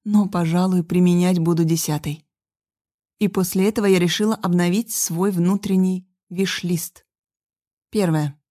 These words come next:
Быть счастливой. Была, есть, буду.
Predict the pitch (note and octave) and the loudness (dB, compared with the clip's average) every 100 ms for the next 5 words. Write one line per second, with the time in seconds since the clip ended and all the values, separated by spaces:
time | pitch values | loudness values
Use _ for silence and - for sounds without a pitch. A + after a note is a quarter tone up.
0 | _ _ _ _ - F#3 G3+ - A3 F#3+ | _ _ _ _ -2 0 0 -2 -4 -2
1 | E3 E3+ G#3 _ _ _ _ _ _ - | 0 -2 -6 _ _ _ _ _ _ -4
2 | G3+ D3+ C#3+ G#3+ F3 G#3 - - - E3+ | -2 0 -2 -2 -2 -2 -6 -16 -10 -2
3 | F3 E3+ | 0 0